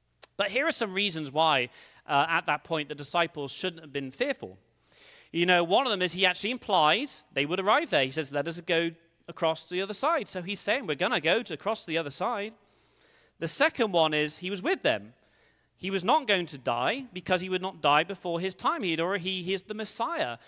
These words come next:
But again, we understand that how many times does Christ tell disciples about his death and resurrection, and they still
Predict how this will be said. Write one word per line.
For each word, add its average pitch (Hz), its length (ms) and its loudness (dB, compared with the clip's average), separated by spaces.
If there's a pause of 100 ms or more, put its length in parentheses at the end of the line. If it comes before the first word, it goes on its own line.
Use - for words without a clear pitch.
(140)
But - 80 -6
again, 269 360 2
we 156 140 0
understand 175 560 0
that 147 160 -8
how 190 300 -2
many 233 160 -6
times 190 400 -4
does 143 100 -8
Christ 170 460 -2
tell 170 180 0
disciples 156 580 -4
about 135 300 -2
his 123 160 -14
death 131 380 -2 (420)
and 127 160 -8
resurrection, 143 540 -2
and 123 180 -10
they 131 80 -4
still 180 600 -2